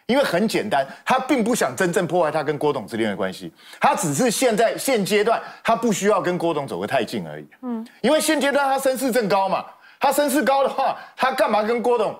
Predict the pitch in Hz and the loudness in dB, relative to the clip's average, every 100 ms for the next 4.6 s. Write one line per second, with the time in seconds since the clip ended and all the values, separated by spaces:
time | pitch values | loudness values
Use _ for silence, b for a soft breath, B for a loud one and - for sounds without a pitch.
0 | - 220 220 190 160 160 151 117 107 - | -2 0 2 0 -2 -2 -2 -4 -6 -10
1 | 208 190 185 - 302 - - 269 - 190 | -12 -10 -6 0 0 0 0 0 2 2
2 | 285 202 196 196 214 269 214 170 143 226 | 0 -2 -4 -2 0 0 0 -2 0 -2
3 | 220 294 214 185 220 156 165 202 147 123 | 0 0 2 2 2 0 -2 -2 0 -4
4 | 92 - 170 123 147 113 | -4 0 0 2 0 -2